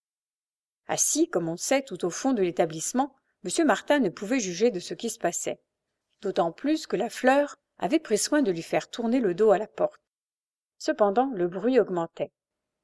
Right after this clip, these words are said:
On remuait les tabourets, on déplaçait les tables, des gens, plus pressés, appelaient à haute voix le garçon pour régler le montant des consommations. Quelques-uns, dans leur précipitation à sortir, en bousculaient d'autres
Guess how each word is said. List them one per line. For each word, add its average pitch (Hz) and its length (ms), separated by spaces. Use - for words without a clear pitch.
On 151 80
remuait 202 400
les 180 120
tabourets, 208 760
on 185 140
déplaçait 175 520
les 185 120
tables, 254 480
des 170 140
gens, 240 340
plus 262 140
pressés, 254 500
appelaient 240 460
à 175 100
haute 180 160
voix 214 220
le 202 80
garçon 202 440
pour - 160
régler 208 300
le 190 120
montant 175 320
des 180 100
consommations. 170 680
Quelques-uns, 208 580
dans 185 140
leur 160 160
précipitation 185 840
à 214 80
sortir, 285 500
en 180 100
bousculaient 208 520
d'autres 233 360